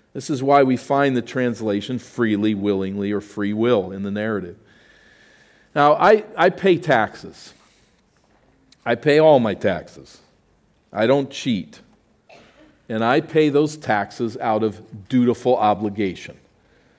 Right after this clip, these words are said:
There's nothing welling up in my heart that just yearns to pay taxes. Never felt that once. I do not grump about it. Americans, we need to recognize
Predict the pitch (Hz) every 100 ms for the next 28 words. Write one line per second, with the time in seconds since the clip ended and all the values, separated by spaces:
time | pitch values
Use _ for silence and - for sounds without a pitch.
0 | _ _ - 117 117 127 143 170 127 127
1 | 143 151 143 139 139 131 139 120 120 101
2 | 98 98 104 90 98 117 123 120 117 123
3 | - 113 110 110 92 - 76 - - -
4 | - - - - - 113 123 143 - 135
5 | 120 - 90 87 98 87 73 - - -
6 | - _ _ _ _ _ _ - _ _
7 | - 127 135 113 170 196 202 190 185 147
8 | 147 165 110 - - - 131 107 101 90
9 | 76 - _ _ _ _ _ _ _ _
10 | _ _ - 123 143 151 135 - 78 69
11 | - - _ _ _ _ _ _ _ _
12 | - 123 165 151 123 131 151 151 110 101
13 | 95 85 85 - -